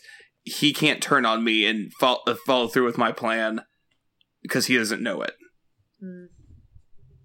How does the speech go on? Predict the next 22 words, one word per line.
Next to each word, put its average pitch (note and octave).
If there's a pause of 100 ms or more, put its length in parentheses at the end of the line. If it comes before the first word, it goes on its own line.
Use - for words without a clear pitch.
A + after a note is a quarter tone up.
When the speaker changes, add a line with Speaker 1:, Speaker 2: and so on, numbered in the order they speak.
(880)
Speaker 2:
Yeah, D4+
I D4+
like D4+
that. F3
I, A#3
I A#3
like C#4
that, D4
that A3+
he, A#3+
Hans C#4
still C4+
plays A#3
the G#3+
cards G#3
really G3
close F#3+
to F#3+
his F3
chest -
in E3+
case, F3+